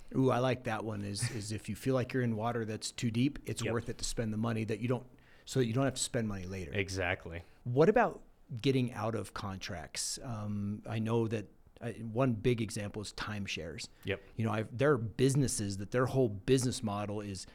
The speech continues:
Speaker 1: getting people out of timeshare contracts that they've entered into. A contract's an interesting thing, and I don't know how much you know about sports contracts. I know very little,
Speaker 2: Mm-hmm.
Speaker 1: but I know that,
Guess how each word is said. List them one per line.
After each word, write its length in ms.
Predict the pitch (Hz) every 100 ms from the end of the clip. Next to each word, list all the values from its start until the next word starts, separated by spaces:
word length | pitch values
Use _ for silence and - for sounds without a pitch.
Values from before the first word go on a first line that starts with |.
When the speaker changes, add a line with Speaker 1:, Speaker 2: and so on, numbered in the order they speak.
| -
Speaker 1:
getting 200 | - 123
people 280 | 104 107 - -
out 160 | 117
of 120 | 110
timeshare 500 | - 117 120 - 95
contracts 720 | - 101 98 - 95 95 - - - -
that 120 | -
they've 220 | 107 117 110
entered 260 | 107 101
into. 380 | 107 104 104 90 - - - -
A 80 | -
contract's 500 | - 185 - 165 -
an 120 | 123
interesting 380 | 120 - - 101
thing, 140 | 107 101
and 100 | 113
I 60 |
don't 80 | 160
know 80 | 143
how 140 | 110
much 220 | 123 117 120
you 60 |
know 80 | 110
about 220 | 101 92
sports 340 | - - 127 -
contracts. 480 | 127 127 131 131 -
I 140 | 120 123
know 140 | 110
very 260 | 107 101 98
little, 280 | 98 - -
Speaker 2:
Mm-hmm. 160 | 107 87 87
Speaker 1:
but 320 | 110 120 117 -
I 80 |
know 280 | 107 120 143
that, 240 | 127 113